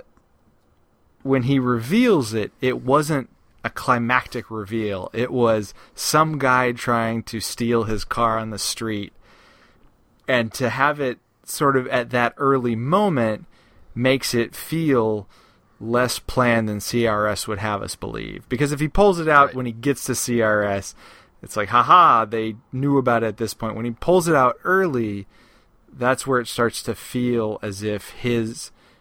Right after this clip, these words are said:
Speaker 1: agent, if he has, he has agency with that gun, and then they turn it on you later. Um, so I,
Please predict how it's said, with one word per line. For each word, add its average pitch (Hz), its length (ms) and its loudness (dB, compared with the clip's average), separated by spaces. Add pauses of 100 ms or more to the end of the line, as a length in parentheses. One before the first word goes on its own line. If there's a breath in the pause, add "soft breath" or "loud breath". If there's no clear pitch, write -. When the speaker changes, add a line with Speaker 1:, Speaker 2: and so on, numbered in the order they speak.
(220 soft breath)
Speaker 1:
agent, 117 420 0
if 127 160 2
he 160 160 4
has, 120 300 2
he 143 300 0
has 110 260 0
agency 110 540 -2
with 101 240 -8
that 95 240 -6
gun, 95 400 -10 (160)
and 156 160 -2
then 143 100 0
they 113 120 0
turn 131 320 -2
it 110 100 -2
on 104 160 -2
you 95 100 -8
later. 101 500 -6 (560 loud breath)
Um, - 400 -6 (540)
so 104 260 -4
I, 170 260 4